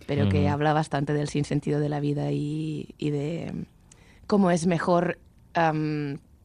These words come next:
Speaker 1: pasártelo bien cuando no tienes,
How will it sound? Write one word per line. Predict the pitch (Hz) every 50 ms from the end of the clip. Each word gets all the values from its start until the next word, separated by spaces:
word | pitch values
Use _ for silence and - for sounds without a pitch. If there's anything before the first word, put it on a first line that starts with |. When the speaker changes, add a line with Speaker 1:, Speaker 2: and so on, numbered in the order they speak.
| _ - _ _ - - - - - - - - - - - _ _ -
Speaker 1:
pasártelo | - 185 170 - 190 175 175 - 196 190 170
bien | 165 170 170 165 165 180 175 175 170 160 151 -
cuando | - 175 165 165 151 156 151 151 151 151 151
no | 151 156 156 156
tienes, | - - 160 156 165 156 156 151 151 - - -